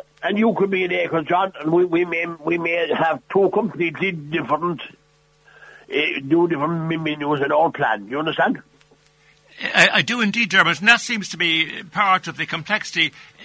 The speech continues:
Speaker 2: In one report there in the Agri Press, it said that the Department of Agriculture computer systems themselves, now computers, were struggling to process the commonage scorecards. That would seem to indicate a pretty complex situation.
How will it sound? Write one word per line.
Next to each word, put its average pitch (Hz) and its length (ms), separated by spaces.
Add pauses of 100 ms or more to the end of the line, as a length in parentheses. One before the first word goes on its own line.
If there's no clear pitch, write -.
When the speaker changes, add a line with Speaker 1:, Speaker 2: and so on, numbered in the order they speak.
(260)
Speaker 2:
In 175 160
one 247 220
report 190 420
there 180 140
in 160 60
the 165 60
Agri 165 280
Press, 165 240
it 175 80
said 196 360 (280)
that 175 180
the 180 80
Department 175 400
of 175 40
Agriculture 180 500
computer 214 680
systems 180 540
themselves, 185 760 (360)
now 170 160
computers, 220 720 (180)
were 165 120
struggling 185 720 (240)
to 175 100
process 180 540
the 185 100
commonage 202 640
scorecards. 180 880 (720)
That 233 240
would 208 120
seem 214 300
to 190 180
indicate 190 480 (200)
a 214 80
pretty 254 300
complex 202 540
situation. 175 680